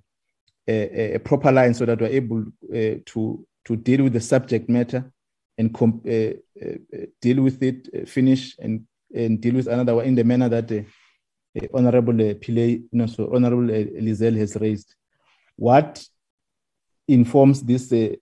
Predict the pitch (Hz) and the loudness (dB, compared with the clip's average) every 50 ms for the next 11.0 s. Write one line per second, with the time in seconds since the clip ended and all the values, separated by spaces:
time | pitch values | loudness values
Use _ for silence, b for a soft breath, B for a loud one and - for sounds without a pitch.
0 | _ _ _ _ _ _ - 127 127 135 135 127 131 - - _ - 120 113 117 | _ _ _ _ _ _ 2 2 4 6 4 4 2 -6 -14 _ -8 -6 -4 -4
1 | 107 113 - 113 104 113 117 117 120 117 - 113 95 104 101 98 - - 113 117 | -6 -4 -4 -2 0 0 0 2 0 -2 -4 -6 -6 -6 -6 -8 -6 -4 -4 -4
2 | 113 113 120 127 113 117 113 110 113 - - _ _ _ _ _ _ - 117 113 | -2 0 0 2 2 2 2 0 -2 -6 -20 _ _ _ _ _ _ -6 -6 -4
3 | 127 127 127 - 139 135 123 - - - 123 123 120 117 110 107 - - _ _ | -2 -4 -4 0 0 0 0 0 0 0 2 4 4 4 2 -2 -4 -10 _ _
4 | _ _ 117 123 117 117 113 117 117 117 117 113 107 107 107 117 107 104 104 98 | _ _ 0 2 2 4 2 2 2 0 0 -2 -2 -4 -4 -4 -6 -6 -6 -8
5 | - 107 104 104 104 104 - _ 104 104 98 110 107 117 113 110 104 104 104 104 | -6 -6 -4 -4 -4 -8 -10 _ -12 -10 -6 -2 -2 -2 -2 -2 -2 -4 -4 -6
6 | - - 113 110 104 101 - - 98 104 120 123 - 127 117 - - 139 135 123 | -6 -6 -6 -4 -4 -6 -6 -8 -4 -2 -2 -2 0 -2 -4 -2 -2 -2 0 0
7 | 117 - 139 127 127 123 120 - 123 123 123 _ _ _ _ _ _ _ _ - | -2 0 2 2 2 2 0 -2 -6 -6 -6 _ _ _ _ _ _ _ _ -8
8 | 120 107 113 107 110 107 113 110 110 113 117 117 117 - - _ _ _ _ _ | -6 -2 -2 -2 0 0 0 0 2 0 0 0 -4 -8 -18 _ _ _ _ _
9 | _ _ _ - 110 110 110 107 110 110 107 107 - - - _ - 92 90 - | _ _ _ -4 -2 0 2 2 2 2 2 0 -2 -6 -10 _ -10 -10 -8 -8
10 | - 113 113 113 - 123 120 123 117 113 110 110 - 117 104 104 101 101 107 - | -4 -4 -4 0 2 2 4 4 2 2 0 -4 -6 -8 -6 -4 -6 -6 -6 -10